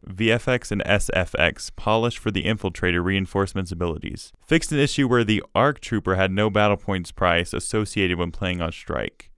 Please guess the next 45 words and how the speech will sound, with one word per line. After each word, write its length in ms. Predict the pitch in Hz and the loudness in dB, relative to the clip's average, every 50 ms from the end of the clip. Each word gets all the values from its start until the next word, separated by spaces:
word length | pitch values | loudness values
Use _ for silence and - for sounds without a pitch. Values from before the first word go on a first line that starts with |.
| _ - | _ -4
Fixed 260 | - 123 135 - - | -2 -2 -2 0 0
an 80 | 139 131 | 0 2
issue 260 | 123 - - 147 131 | 2 2 2 0 2
where 140 | 117 117 110 | 4 4 4
the 180 | 101 110 - - - | 4 2 0 2 2
arc 280 | - 117 131 127 - - | 4 4 4 2 0 -4
Trooper's 420 | - - 117 107 82 101 98 - | -2 -2 0 0 2 0 -2 0
power 340 | - 117 110 110 107 104 92 | 0 2 4 4 6 6 4
up 100 | 85 80 | 4 2
blast 300 | 87 95 90 90 85 - | 4 4 4 2 2 -2
ability 340 | 90 92 92 95 95 90 92 | -4 -2 0 0 0 0 0
would 160 | 90 90 85 | 0 -2 -2
be, 200 | 87 90 85 - _ | -2 -4 -6 -4 _
get 200 | - 104 - - | -2 -2 -2 -2
deactivated 640 | - 101 98 92 90 90 - - 85 87 87 82 82 | -2 -2 0 0 0 -2 -4 -4 -2 -2 -2 0 -2
if 120 | 82 82 - | -4 -4 -4
the 80 | - | -6
player 280 | - - 107 101 95 98 | -6 -4 -2 0 0 0
started 460 | 95 - - 101 95 95 92 95 90 | -2 -2 0 0 2 2 2 0 0
dashing 460 | 82 92 92 92 87 - - 92 87 | 2 2 2 2 0 -2 -6 -6 -2
right 200 | 85 85 87 90 | 0 0 2 2
after 280 | 90 90 92 - - 95 | 2 2 0 0 -2 -4
deploying 640 | 85 80 - - 98 92 90 87 87 85 - 73 82 | -2 -2 0 0 0 0 -2 -2 -4 -6 -6 -6 -4
with 160 | 90 87 - | -6 -4 -4
the 100 | - 90 | -6 -4
arc 220 | - - 85 - | -4 -4 -4 -6
Trooper. 400 | - - - - - - - - - - _ _ _ _ _ _ _ _ _ _ _ _ _ | -8 -14 -12 -10 -10 -10 -10 -12 -16 -20 _ _ _ _ _ _ _ _ _ _ _ _ _
Fixed 220 | - 131 127 - 143 | -2 -2 -2 0 0
an 80 | 139 | 0
issue 240 | 131 123 - 139 123 | 0 0 2 2 2
where 100 | 120 113 | 4 4
the 100 | 98 101 | 2 2
Stalker 440 | - - - 120 120 117 - 110 104 | 0 2 4 4 4 2 0 -4 -4
star 240 | - - 98 95 87 | 0 0 0 0 0
card 340 | - 92 90 87 87 82 | 0 0 2 2 2 0
would 120 | 87 92 90 | -2 -2 -2
not 300 | 92 98 107 110 107 - | 0 0 0 0 -2 -2
function 380 | - 117 110 104 - - 98 | -2 -2 -2 -2 -2 -2 0
on 80 | 95 92 | 0 2
arcade 480 | 90 90 87 - - 104 95 90 87 - | 2 0 0 -2 -2 -2 0 0 -2 -2
and 200 | - 85 - - - | -4 -6 -8 -10 -10
function 480 | - - 117 117 - - 117 107 87 - - - - | -8 -6 -6 -6 -4 -4 -4 -4 -4 -6 -10 -10 -6
intermittently 920 | - 110 - - 127 107 104 107 - - 95 - - - - - - - - - - - - - - - | -6 -6 -6 -4 -4 -4 -4 -4 -4 -6 -8 -8 -10 -12 -12 -10 -12 -12 -14 -16 -20 -20 -20 -20 -16 -10
in 140 | - 98 95 | -6 -6 -4
multiplayer. 600 | 90 87 87 - - - - - 50 - - - | -2 -4 -4 -6 -8 -10 -8 -10 -10 -10 -12 -14